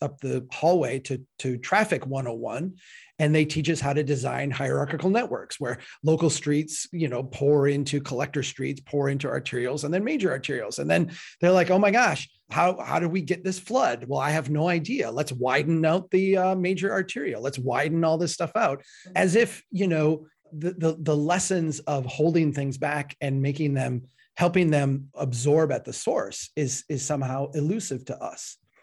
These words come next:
We call these systems efficient. And the only way they're really efficient is they're efficient in our ability to construct them over and over. And I, I feel like that is the, the deep insight here of the engineering profession,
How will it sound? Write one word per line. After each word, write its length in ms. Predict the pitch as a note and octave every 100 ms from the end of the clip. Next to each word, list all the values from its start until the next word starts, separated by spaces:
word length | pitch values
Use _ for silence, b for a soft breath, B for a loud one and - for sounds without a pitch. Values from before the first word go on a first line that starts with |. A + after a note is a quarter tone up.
| _ _ -
We 240 | E3+ G3
call 380 | E3+ - B3 C#4+
these 280 | A#3+ C#3+ -
systems 440 | F3 - D3 B2+ -
efficient. 600 | C3 - D3 - D3 - _ _ b b b b b b -
And 120 | D#3+
the 140 | F3 F3+
only 280 | A3 C4 B3
way 180 | F3 D#3+
they're 160 | D#3
really 300 | C#3+ D3 C#3+
efficient 520 | B2+ - E3+ C3+ A#2 -
is 160 | C#3 B2
they're 180 | C3+
efficient 480 | C3+ - F3 F3 D#3+ -
in 100 | C3+
our 160 | B2+
ability 520 | B2 C#3 C3+ C#3 B2
to 180 | A2+ B2+
construct 580 | - A2+ - - C#3 C3+ A#2+
them 220 | A2+ A2 -
over 280 | B2 A2+ A2+
and 100 | G#2+
over. 280 | A2 - - _ _ b b b b b -
And 80 | E3
I, 100 | E3+ -
I 80 | E3
feel 220 | - C4
like 220 | B3 B2+ A#2+
that 220 | C3 D#3
is 240 | D#3 B2
the, 140 | B2+ B2 A2
the 100 | C#3
deep 400 | A2+ C#3+ D3+ C#3+ -
insight 580 | D3+ D3+ E3+ - F3+ F#3+
here 260 | - F#3+ F#3+
of 200 | C3 B2
the 180 | C#3 -
engineering 480 | C#3 C3+ C#3+ D3 C#3
profession, 640 | C3+ - B2 - A3+ A#3+